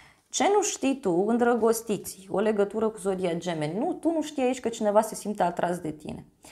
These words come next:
Nu știi faptul că cineva este într-o situație în care trebuie să ia o decizie între minte și inimă.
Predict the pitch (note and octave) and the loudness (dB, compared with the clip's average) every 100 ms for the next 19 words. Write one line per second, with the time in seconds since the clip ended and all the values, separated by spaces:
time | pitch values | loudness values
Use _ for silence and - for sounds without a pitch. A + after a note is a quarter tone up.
0 | - _ A#3+ A#3+ - C#4+ D#4 B3+ B3 A#3+ | -20 _ -2 -2 0 0 6 6 6 0
1 | A#3 G#3 - G#3+ G3+ F3 G#3 A3+ A#3+ G3 | 0 -2 -2 -2 -2 0 2 4 2 2
2 | G3+ G3+ - G3+ G3 F#3+ F3+ - - _ | 0 -2 2 4 4 4 0 -6 -18 _
3 | _ _ F#3 F3+ F#3 F3+ F3+ E3+ G3 G#3+ | _ _ -8 -4 -4 -4 -4 -2 -2 -2
4 | G3+ G3+ F#3 F#3 F#3 G3+ F#3+ F3+ F#3 F#3 | 0 2 2 2 0 0 0 0 2 2
5 | E3+ - F3+ D#3 F3+ C3 - E3+ E3 D#3+ | -2 -6 -10 -10 -6 -8 -6 -8 -6 -4
6 | F3 A3 F#3+ F3+ - F#3 F#3 - F#3 F3+ | -2 -2 -2 -6 -6 -8 -8 -6 -4 -4
7 | D#3 D#3 - | -6 -10 -14